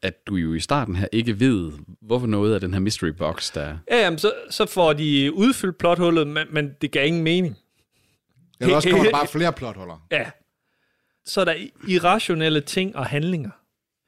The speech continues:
Speaker 2: Hurley, han, øh, han blev blandt andet anholdt, trods der er ild i huset lige ved siden af her. De her politimænd, de er ligeglade. Der er, der er ild i huset.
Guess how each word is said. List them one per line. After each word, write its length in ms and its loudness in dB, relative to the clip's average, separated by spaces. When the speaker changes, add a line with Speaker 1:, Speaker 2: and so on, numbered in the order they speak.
Speaker 2:
Hurley, 400 2
han, 300 -2
øh, 140 0
han 140 -2
blev 120 -2
blandt 220 -6
andet 280 -4
anholdt, 440 0
trods 240 -4
der 80 0
er 140 -2
ild 240 0
i 80 -4
huset 400 -2
lige 160 2
ved 80 2
siden 220 0
af 60 2
her. 120 2
De 120 0
her 80 0
politimænd, 440 -2
de 40 -6
er 40 -2
ligeglade. 320 -6
Der 60 -2
er, 220 2
der 80 0
er 40 4
ild 200 2
i 60 -4
huset. 360 -2